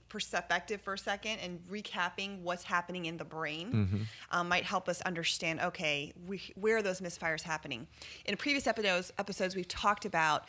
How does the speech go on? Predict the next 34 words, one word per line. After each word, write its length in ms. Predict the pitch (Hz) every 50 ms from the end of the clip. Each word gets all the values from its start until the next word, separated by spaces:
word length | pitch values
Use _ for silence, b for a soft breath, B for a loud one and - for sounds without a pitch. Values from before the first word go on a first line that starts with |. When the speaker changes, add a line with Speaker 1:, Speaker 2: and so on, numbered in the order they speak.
| B B B B B -
Speaker 1:
the 300 | 170 175 170 170 165 - -
work 340 | 165 175 202 226 233 -
of 120 | 226 185 180
the 80 | 180
brain 260 | 170 - 139 117 113 123
and 80 | 151
what's 160 | 165 180 180
happening. 400 | - - 180 170 170 - 151 143
We've 100 | 143 151
talked 260 | - - 170 160 - -
about 300 | 170 165 160 151 - -
this 220 | 170 160 - - B B B B -
prefrontal 540 | - 262 247 - - 240 220 214 - 202 -
cortex, 720 | - - 214 208 190 - - 190 175 175 - - - - B B B B B -
um, 220 | 170 170 170 170
which 160 | 170 170 -
we 40 | 180
call 120 | - - 170
the 80 | 165
frontal 460 | 160 - - - 190 185 - - 175 165
lobe, 240 | 170 160 160 156
which 160 | 165 156 - 175
is 160 | 160 - 170
where, 260 | 160 151 147 151 151 B B B B B -
um, 400 | - 160 156 156 151 151 165 175 - - 180 - - _ -
right 160 | 185 180 180
behind 340 | 185 165 185 185 180 180 175
your, 420 | 165 160 147 147 147 120 - - -
your, 300 | - 170 160 139 131 123
um, 400 | 110 92 92 95 98 98 - 202 208 - - -
forehead. 540 | - 226 214 202 196 190 147 180 - - -
And 80 | 180
that's 140 | 170 170 -
a 60 | 190